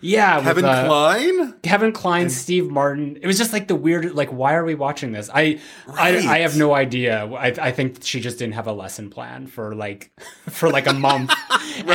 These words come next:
Speaker 1: it
Speaker 2: Right.
Speaker 1: took us a month
Speaker 2: Yes.
Speaker 1: to watch that movie because we would watch it and it would be, like, forty-five minutes. And then the next time we had the class, she would literally, like,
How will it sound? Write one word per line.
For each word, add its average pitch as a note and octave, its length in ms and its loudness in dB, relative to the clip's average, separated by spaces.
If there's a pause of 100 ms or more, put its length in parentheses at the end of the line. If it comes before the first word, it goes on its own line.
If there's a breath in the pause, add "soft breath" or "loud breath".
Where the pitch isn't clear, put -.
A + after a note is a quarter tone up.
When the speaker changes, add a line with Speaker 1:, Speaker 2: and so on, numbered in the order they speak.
Speaker 1:
it G#3 60 4
Speaker 2:
Right. G3+ 100 -2
Speaker 1:
took A3 200 4
us G3 140 2
a F3+ 80 2
month E3+ 320 2
Speaker 2:
Yes. - 100 -8
Speaker 1:
to E3+ 80 2
watch D3 280 0
that D3 180 2
movie C3 240 -4
because B2 340 -6
we C3+ 120 -6
would C3 180 -4
watch A#2 360 -2
it E3 200 0
and C#3+ 120 -4
it C3 80 0
would B2+ 100 -6
be, C3+ 120 0
like, B2+ 340 0 (360 loud breath)
forty-five F3+ 680 4
minutes. C3+ 600 -2 (260 soft breath)
And C#3+ 180 -2
then C#3+ 140 0
the C3+ 80 0
next C#3+ 280 -2
time D#3 160 0
we C#3 80 0
had C3+ 100 2
the C3 60 0
class, B2 480 0 (160 loud breath)
she - 220 0
would E3 140 2
literally, F#3+ 460 2
like, F#3 240 0